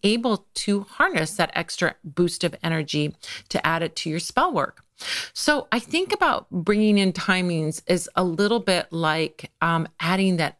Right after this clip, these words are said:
extra little thing that helps our spell go forward.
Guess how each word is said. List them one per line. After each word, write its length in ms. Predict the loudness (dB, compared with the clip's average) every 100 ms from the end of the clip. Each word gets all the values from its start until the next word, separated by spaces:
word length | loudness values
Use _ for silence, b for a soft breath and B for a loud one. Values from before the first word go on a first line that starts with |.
| -4
extra 440 | -4 -6 -4 -2
little 320 | -2 -2 -2
thing 420 | -2 -2 0 0
that 200 | 0 -2
helps 480 | -2 0 0 -2 -12 -4
our 280 | -2 0 -2
spell 340 | -4 -2 -2
go 160 | -2 -4
forward. 480 | -2 0 2 0